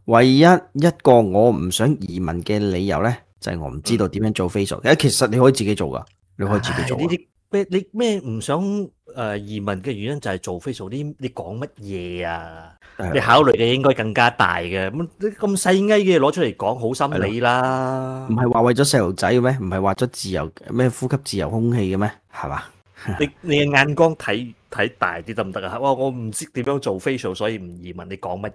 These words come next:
Speaker 2: 嘢啊？
Speaker 1: 係，我就覺得，呃，你哋究竟係想做乜呢？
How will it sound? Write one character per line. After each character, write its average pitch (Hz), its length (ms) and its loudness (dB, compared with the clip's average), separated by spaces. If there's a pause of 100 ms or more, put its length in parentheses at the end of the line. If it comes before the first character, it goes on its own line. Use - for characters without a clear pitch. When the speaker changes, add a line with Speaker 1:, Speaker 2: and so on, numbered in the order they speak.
Speaker 2:
嘢 90 240 -6
啊？ 87 540 -6 (280)
Speaker 1:
係， 73 500 -10 (220)
我 85 120 -10
就 85 120 -10
覺 90 80 -12
得， 82 180 -10 (160)
呃， - 100 -10 (1120)
你 92 100 -8
哋 82 560 -6
究 85 220 -8
竟 101 760 -6 (240)
係 - 100 -12
想 85 200 -8
做 80 100 -10
乜 80 140 -8
呢？ - 100 -10